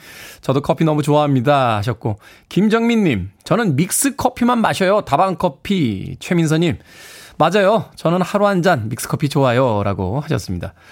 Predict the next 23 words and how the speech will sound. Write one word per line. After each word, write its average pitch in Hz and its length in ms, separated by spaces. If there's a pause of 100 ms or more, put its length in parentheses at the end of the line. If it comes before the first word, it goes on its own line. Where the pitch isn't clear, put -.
(500)
그런가 151 200
하면 208 120
김보배님께서 208 920
어디서 165 440
들으셨는지 156 600
"테디가 190 380
잘 143 280
볶는다는 170 540
소문이"라고 120 920 (220)
해주셨습니다. 90 480 (1800)
제가 110 120
몇 127 160
년 165 120
전부터 147 180
커피에 - 320
푹 - 160
빠져가지고요. 151 540 (420)
그 123 360 (280)
커피 - 380
로스팅 123 1000
배워가지고, 113 540
예, 90 140
커피를 165 640